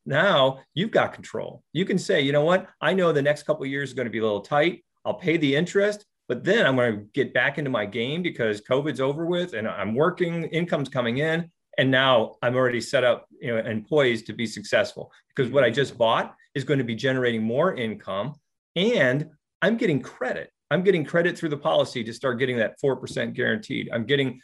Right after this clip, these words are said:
credit that the money is still there, you know, and through the different,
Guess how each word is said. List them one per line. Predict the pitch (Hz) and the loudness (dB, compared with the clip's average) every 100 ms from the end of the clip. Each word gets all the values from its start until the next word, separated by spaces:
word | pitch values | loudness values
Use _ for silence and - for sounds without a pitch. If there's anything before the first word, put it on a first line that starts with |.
| _ - | _ -4
credit | - 156 123 - | 2 4 4 2
that | 113 101 | -2 -2
the | |
money | 120 135 131 | 0 2 0
is | 110 | -2
still | - 127 | -2 -2
there, | 110 127 113 98 - _ _ | 0 2 2 0 -6 _ _
you | 117 | 0
know, | 110 | 2
and | 113 127 | 2 -2
through | 104 131 117 | -4 -2 -2
the | 113 | -2
different, | 113 127 127 120 | -4 -2 -2 -4